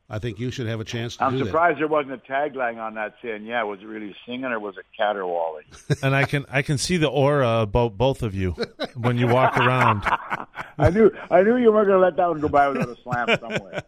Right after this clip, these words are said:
Speaker 1: Is it an aura or is it something else? <laughs> Well, Terry, you've been through a few of these seasons. So let, let's just talk. Your first pro camp was what year?
Speaker 2: Nineteen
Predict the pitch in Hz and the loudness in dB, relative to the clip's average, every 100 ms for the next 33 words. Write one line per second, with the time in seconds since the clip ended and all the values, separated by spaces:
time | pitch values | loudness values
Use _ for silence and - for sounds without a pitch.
0 | 120 113 175 165 165 156 170 220 240 180 | -10 -4 0 2 0 2 2 4 4 4
1 | 190 175 190 - 160 147 135 117 80 - | 4 4 2 2 0 0 0 0 -2 -8
2 | - - 170 - - - - 196 - 214 | -10 -10 -14 -14 -16 -4 2 2 2 -4
3 | - 202 - - 175 _ - - - - | -4 -8 -8 -10 -14 _ -10 -10 -10 -14
4 | _ - - - - - 131 143 202 226 | _ -18 -18 -16 -18 -4 0 2 2 2
5 | 247 247 196 196 170 175 180 143 135 - | 2 0 2 2 2 2 2 2 0 2
6 | 143 139 98 85 175 247 233 254 - 226 | 2 2 0 -4 -2 -2 0 -2 0 -2
7 | - 147 101 - _ - 151 - 254 - | 0 0 0 -6 _ -2 -2 0 -4 0
8 | 214 196 175 - 156 117 165 156 165 160 | 0 0 0 0 0 0 0 -2 -6 -8
9 | _ _ _ _ _ _ _ _ _ _ | _ _ _ _ _ _ _ _ _ _
10 | _ _ _ 143 170 165 170 | _ _ _ -4 -2 -4 -8